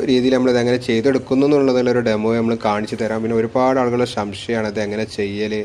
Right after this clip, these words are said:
സ്വന്തമായിട്ട് ചെയ്യാൻ കഴിയുമോ, അങ്ങനെയുള്ള ഒരുപാട് സംശയങ്ങൾ നമുക്ക് WhatsApp വഴി, ഏ, നിത്യേന കിട്ടുന്നുണ്ട്. അപ്പോൾ അവരുടെയൊക്കെ ഒരു സംശയം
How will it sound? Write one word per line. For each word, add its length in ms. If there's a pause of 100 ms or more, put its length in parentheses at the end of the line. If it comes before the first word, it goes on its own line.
(380)
സ്വന്തമായിട്ട് 680
ചെയ്യാൻ 420
കഴിയുമോ, 420 (580)
അങ്ങനെയുള്ള 360
ഒരുപാട് 340 (120)
സംശയങ്ങൾ 440
നമുക്ക് 240
WhatsApp 360 (100)
വഴി, 180 (220)
ഏ, 40 (300)
നിത്യേന 400 (100)
കിട്ടുന്നുണ്ട്. 460 (120)
അപ്പോൾ 180
അവരുടെയൊക്കെ 380
ഒരു 120
സംശയം 420